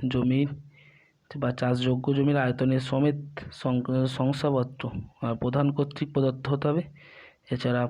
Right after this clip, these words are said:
ফসল রোপণের একটা শংসাপত্র। সাধারণত বাংলা শস্য বীমা প্রকল্পে বীমা করানোর জন্য গ্রাম পঞ্চায়েতের তরফে ক্যাম্প করা হয়, তাই আপনারা নিজে নিজে গ্রাম পঞ্চায়েত অফিসে গিয়ে বা অনলাইন মারফত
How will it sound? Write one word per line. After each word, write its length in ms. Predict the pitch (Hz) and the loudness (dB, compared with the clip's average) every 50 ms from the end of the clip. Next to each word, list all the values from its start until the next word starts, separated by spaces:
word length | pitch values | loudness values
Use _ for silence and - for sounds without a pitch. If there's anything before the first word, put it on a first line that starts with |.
| - | 0
ফসল 260 | - 123 120 - 135 135 | -2 0 0 2 2 2
রোপণের 420 | 139 139 139 139 143 151 165 175 | 2 2 2 2 2 2 2 2
একটা 180 | 165 - - 147 | 0 0 -2 -4
শংসাপত্র। 760 | - - 131 127 127 127 - 120 120 120 120 - - - 123 - - - - - - - - - - - - _ _ - - - - - - - - - _ _ - - | -2 0 0 0 0 0 0 0 0 -2 -4 -4 -8 -8 -6 -6 -8 -8 -10 -12 -14 -12 -12 -12 -12 -12 -14 _ _ -20 -20 -20 -20 -20 -20 -20 -20 -20 _ _ -8 -4
সাধারণত 440 | - 135 123 127 135 139 147 147 147 | -2 0 0 2 2 2 0 2 2
বাংলা 420 | 160 151 139 127 127 123 123 123 117 | 0 2 2 2 2 2 2 2 0
শস্য 280 | - 131 127 - 143 | 0 -2 0 0 2
বীমা 200 | 139 143 151 151 | 2 2 2 2
প্রকল্পে 500 | 147 - 131 127 131 127 127 127 147 135 135 135 - - - | 0 0 0 0 2 2 2 2 2 0 -2 -4 -10 -6 -2
বীমা 260 | 139 139 135 139 139 135 | 2 2 4 4 2 2
করানোর 300 | 139 139 143 143 147 143 | 2 2 2 4 2 2
জন্য 280 | 143 147 147 147 143 | 2 2 2 2 2
গ্রাম 240 | 143 135 127 120 117 | 2 2 0 0 0
পঞ্চায়েতের 600 | - 127 123 127 123 - 135 135 131 135 - 151 147 147 | 0 0 2 0 2 2 0 0 0 0 0 -2 0 0
তরফে 400 | 131 120 120 113 - 117 117 120 | 0 2 2 0 0 -2 -2 -4
ক্যাম্প 460 | - - - 120 120 120 - - - | -4 -4 -4 -2 -2 -4 -6 -6 -2
করা 160 | - 123 127 | -2 0 0
হয়, 180 | 123 147 151 175 - - - - - - - - - - _ _ _ _ | 2 0 0 0 -2 -6 -16 -20 -20 -20 -20 -20 -20 -20 _ _ _ _
তাই 200 | - 131 127 127 | -2 0 2 2
আপনারা 320 | 127 123 123 127 131 135 139 | 2 2 0 0 0 2 2
নিজে 200 | 143 135 127 127 | 2 2 2 2
নিজে 240 | 127 127 123 135 127 | 2 2 2 2 2
গ্রাম 240 | 127 127 127 123 | 2 2 2 2
পঞ্চায়েত 480 | 127 131 127 127 123 - 131 135 131 - | 2 0 0 0 0 0 0 0 2 0
অফিসে 440 | 127 123 135 127 131 - 165 160 165 | 0 0 0 -2 0 0 0 0 2
গিয়ে 400 | 160 147 131 131 127 127 123 123 | 0 -2 -2 0 0 2 2 0
বা 260 | 127 123 127 123 120 | 0 0 0 0 0
অনলাইন 480 | - 123 123 120 123 127 131 135 135 135 | 0 -2 0 0 2 2 2 2 2 2
মারফত 380 | 135 135 135 139 - 160 156 | 2 0 0 2 0 0 0